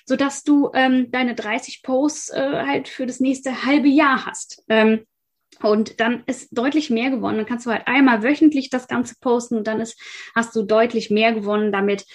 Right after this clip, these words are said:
ähm, als wenn du zu Anfang einmal alles rausbläst und ja noch gar keine Community hast, die das sehen kann.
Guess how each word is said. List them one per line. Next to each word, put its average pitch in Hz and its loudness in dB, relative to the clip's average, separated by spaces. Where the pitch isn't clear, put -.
ähm, 208 0
als 196 -4
wenn 196 0
du 190 -2
zu - -10
Anfang 196 -6
einmal 196 0
alles 190 -4
rausbläst 185 0
und 226 2
ja 233 2
noch 214 -2
gar 254 0
keine 262 -2
Community 285 4
hast, 175 -6
die 208 -6
das 208 -2
sehen 254 4
kann. 180 -8